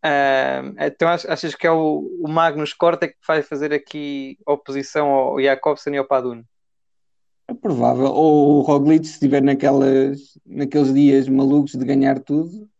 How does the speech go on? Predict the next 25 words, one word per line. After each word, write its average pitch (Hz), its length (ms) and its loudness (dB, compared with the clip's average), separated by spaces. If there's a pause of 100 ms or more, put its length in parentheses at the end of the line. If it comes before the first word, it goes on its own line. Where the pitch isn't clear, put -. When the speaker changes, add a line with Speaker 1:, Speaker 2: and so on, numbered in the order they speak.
(380)
Speaker 1:
Pois, 131 180 -2
Speaker 2:
se - 60 -8
Speaker 1:
também 131 180 2
é 131 40 2
Speaker 2:
ganhar 135 80 4
as 131 80 4
Speaker 1:
verdade. 156 100 4
Speaker 2:
duas 151 160 4
etapas 147 380 2
de 147 40 2
alta 147 200 0
montanha 143 440 0
mais 135 220 -2
o 135 60 -6
contrarrelógio, 139 760 -4
ele 131 100 -4
também 139 220 -4
não 135 100 0
tá 143 120 4
assim 135 80 2
Speaker 1:
Roglic 147 160 0
Speaker 2:
muito 147 120 -8
Speaker 1:
neste 151 140 -2
Speaker 2:
longe - 20 -4
nos 147 60 -4